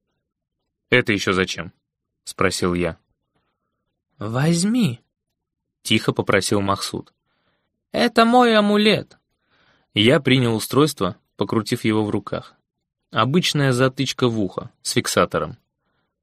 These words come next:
"А зачем он мне?" спросил я. "Таково назначение амулета. Я должен его кому-то дать. А что он делает, поймёшь сам со временем.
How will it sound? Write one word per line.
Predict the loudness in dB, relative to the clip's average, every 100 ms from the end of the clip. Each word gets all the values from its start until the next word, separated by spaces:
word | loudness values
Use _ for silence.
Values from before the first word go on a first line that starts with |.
| _ _ _ _ _ _ -2
"А |
зачем | 2 2 2 0
он |
мне?" | -4 -8 -12 _ _ _ _
спросил | -8 -2 -2 -2 -4
я. | -4 -8 _ _ _ _ _ _ _
"Таково | 0 2 2 2 2 2
назначение | 2 2 0 -2 0 -2 0 0 0
амулета. | 0 2 2 0 -4 -12 -16 _ _ -8
Я | 0 4 4
должен | 4 6 6 4 2
его | 4 2 2
кому-то | 2 2 2 2 0
дать. | 2 0 0 -18 _ _ _
А | -2 -2
что | 0 0 2
он | 2
делает, | 2 2 2 -2 -6 _ _ 0
поймёшь | 2 2 -2 -4 -2
сам | 0 0
со | 0 -2
временем. | 0 0 0 -4 -10